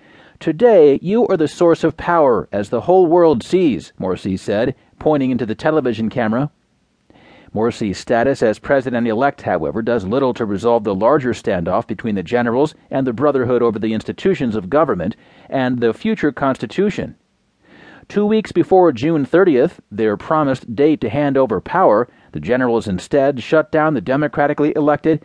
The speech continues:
and Islamist-led parliament, took over its powers to make laws and set budgets, decreed an interim constitution stripping the incoming president of most of his powers,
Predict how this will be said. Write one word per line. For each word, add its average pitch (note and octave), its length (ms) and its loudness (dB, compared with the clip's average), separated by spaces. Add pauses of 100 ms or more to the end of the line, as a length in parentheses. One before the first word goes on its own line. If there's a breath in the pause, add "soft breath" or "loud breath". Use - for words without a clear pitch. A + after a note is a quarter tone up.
(100 soft breath)
and A#2 180 -2
Islamist-led C#3+ 720 0
parliament, A2 500 0 (520 soft breath)
took F#3 240 0
over D#3+ 260 4
its B2 180 -2
powers F3+ 420 2
to B2+ 100 -4
make C#3+ 220 2
laws B2+ 500 4
and F#2 160 -2
set B2 300 -2
budgets, A#2+ 460 0 (360 soft breath)
decreed D#3+ 500 2
an C#3+ 140 2
interim E3 400 0
constitution C3 800 -2
stripping D3+ 480 0
the B2 160 -2
incoming C3 420 -2
president C3 460 0
of G2+ 100 -4
most C3 260 0
of - 80 -6
his D#2 140 -10
powers, C3+ 540 0